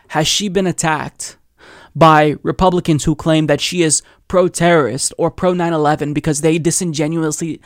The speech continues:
take her out of context, take something that she said out of context, where she's basically making a point about how racial profiling is a thing that happens to Muslims because of the nine eleven terrorist attack. They take that, they clip it out, and they say,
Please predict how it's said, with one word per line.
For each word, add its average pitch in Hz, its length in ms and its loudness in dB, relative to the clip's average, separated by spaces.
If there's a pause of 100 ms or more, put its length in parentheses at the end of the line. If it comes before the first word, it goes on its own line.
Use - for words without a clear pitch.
(260)
take 196 200 0
her 190 60 0
out 165 140 0
of - 80 -8
context, 156 640 -6 (240)
take 175 200 0
something 175 320 -2
that 160 140 -4
she 170 120 -4
said 160 240 -2
out 156 100 -2
of 143 120 -8
context, - 720 -6 (580)
where 165 260 6
she's 147 280 0
basically 170 360 2
making 170 380 0
a 147 40 -2
point 170 340 0
about 143 220 0
how 143 240 2
racial 151 380 -4
profiling 151 640 -2
is 147 120 -4
a 143 40 -4
thing 160 200 -6
that 156 120 0
happens 147 380 -2
to 165 80 -6
Muslims 170 500 0 (300)
because 151 360 2
of 151 440 0
the 160 260 0
nine 165 220 -2
eleven 156 260 -2
terrorist 151 280 -2
attack. 214 340 2 (220)
They 170 120 2
take 180 300 -2
that, 170 340 2 (540)
they 185 100 2
clip - 280 -2
it 180 60 0
out, 165 140 2
and 170 80 -4
they 160 80 0
say, 185 220 0